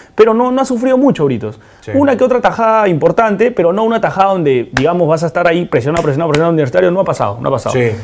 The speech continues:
Speaker 1: Y no es culpa del rival, porque han
Speaker 2: Exacto.
Speaker 1: tocado rivales fuertes, sino es culp-, es, este, beneficio de la defensa Universitario, que ha sabido aguantar y sacar el balón del campo, eh, eh, propio hacia el campo rival, ¿no?
Speaker 2: Claro, porque ni siquiera en la altura cuando le tocó jugar,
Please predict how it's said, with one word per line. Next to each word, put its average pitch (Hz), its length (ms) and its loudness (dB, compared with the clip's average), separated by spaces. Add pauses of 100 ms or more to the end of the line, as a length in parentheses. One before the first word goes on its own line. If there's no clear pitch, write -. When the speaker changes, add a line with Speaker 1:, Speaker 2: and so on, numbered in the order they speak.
Speaker 1:
Y 139 100 2
no 185 80 4
es 202 80 -2
culpa 190 220 2
del 143 100 0
rival, 156 320 2
porque 117 160 -6
han 127 240 -2
Speaker 2:
Exacto. 143 160 -2
Speaker 1:
tocado 202 260 0
rivales 131 240 -2
fuertes, 120 240 -4
sino 135 140 -6
es 131 80 -4
culp-, 143 320 -6
es, 143 280 -2
este, 127 220 -6
beneficio 123 420 -2
de 156 60 0
la 123 60 0
defensa 135 180 -2
Universitario, 151 540 0 (280)
que 143 100 0
ha 131 40 -2
sabido 160 260 0
aguantar 135 520 0
y 135 100 -2
sacar 120 400 -4
el 165 120 2
balón 127 260 2
del 117 100 0
campo, 131 540 0 (360)
eh, 110 280 -2
eh, 120 120 -2
propio 190 400 2
hacia 117 180 -2
el - 20 -2
campo 120 200 -2
rival, 107 320 -2
¿no? 95 120 -8
Speaker 2:
Claro, 139 280 0
porque 117 200 0
ni 127 80 0
siquiera 160 260 0
en 180 60 2
la 151 60 0
altura 156 280 2
cuando 131 180 0
le 113 60 2
tocó 120 340 0
jugar, 120 580 -2